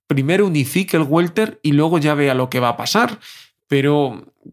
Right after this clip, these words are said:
¿qué crees que, qué es lo que puede pasar? Porque es la duda que ahora todos tenemos. Lo lógico es que suba al medio y su hermano al supermedio. Pero claro, también contábamos con que Canelo estaba en la ecuación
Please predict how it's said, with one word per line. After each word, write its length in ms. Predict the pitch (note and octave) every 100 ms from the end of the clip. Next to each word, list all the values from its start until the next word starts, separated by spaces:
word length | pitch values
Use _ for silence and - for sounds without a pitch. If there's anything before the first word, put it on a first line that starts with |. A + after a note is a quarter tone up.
| _ -
¿qué 180 | F3+
crees 300 | D#3+ F3 A3
que, 240 | - D#3 D3
qué 80 | D#3
es 80 |
lo 100 | D#3
que 80 | D3
puede 240 | D3 D#3 D3+
pasar? 320 | D3 F3+ G#3+
Porque 440 | A3+ D3+ D3 - - -
es 120 | D3
la 100 | F#3
duda 260 | F#3 F3+ D#3
que 80 | D3+
ahora 160 | C#3+
todos 240 | C#3+ C#3 C3
tenemos. 480 | C#3 G3 E3+ C#3 - - - _
Lo 180 | - C#3+
lógico 440 | G3+ G#3 A3+ F3
es 180 | F3+ F#3
que 140 | -
suba 240 | C#3 E3 D3
al 80 | D3
medio 420 | F#3+ G#3 A3 A3
y 100 | C#3+
su 100 | D3
hermano 240 | C#3+ F3+
al 80 | F3+
supermedio. 720 | - D3 C#3+ D3+ B2 A#2 - _ _ _
Pero 260 | - A2+ G#2+
claro, 320 | F3+ - - _
también 280 | B2+ C3 C#3
contábamos 580 | D3 D3+ D3+ D#3+ F3 -
con 180 | C#3+
que 140 | C3 C3+
Canelo 340 | C3 C3 C#3+
estaba 260 | C#3+ D3 D3
en 60 |
la 80 | D3
ecuación 600 | C#3+ D3 C#3 D#3 G3 -